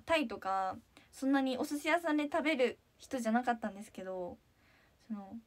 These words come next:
おばあちゃんが買ってきてくれた、ちょっと、あの、良いお寿司をね、食べたんですよ、前。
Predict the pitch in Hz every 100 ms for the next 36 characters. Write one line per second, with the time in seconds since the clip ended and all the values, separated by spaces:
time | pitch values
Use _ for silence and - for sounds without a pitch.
0 | _ - 240 330 330 240 226 247 233 240
1 | 226 208 208 202 - - 269 - 196 277
2 | _ - - _ - 214 190 190 190 233
3 | 240 202 - _ _ 247 233 226 202 185
4 | 190 285 _ _ _ _ - 233 214 196
5 | 214 190 180